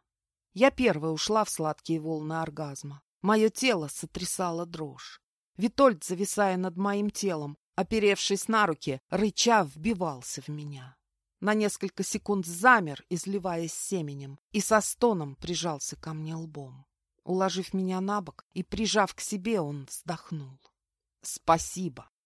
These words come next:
Я сделаю все, чтобы ты никогда не пожалела о том, что приняла меня мужем». Отвечать не стала. Знаю, и так все чувствует. «Гроза прошла», посмотрела я на выход из пещеры.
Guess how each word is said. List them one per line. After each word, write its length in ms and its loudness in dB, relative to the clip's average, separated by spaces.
Я 220 6
сделаю 460 6
все, 420 0
чтобы 320 -4
ты 180 -2
никогда 680 2
не 120 -4
пожалела 600 0
о 60 2
том, 320 0
что 240 -8
приняла 560 -4
меня 320 -10
мужем». 540 -12
Отвечать 560 2
не 120 0
стала. 600 -4
Знаю, 460 2
и 80 -4
так 320 -2
все 180 -14
чувствует. 760 -20
«Гроза 520 10
прошла», 600 0
посмотрела 560 -2
я 200 -2
на 160 -6
выход 340 -12
из 140 -12
пещеры. 640 -10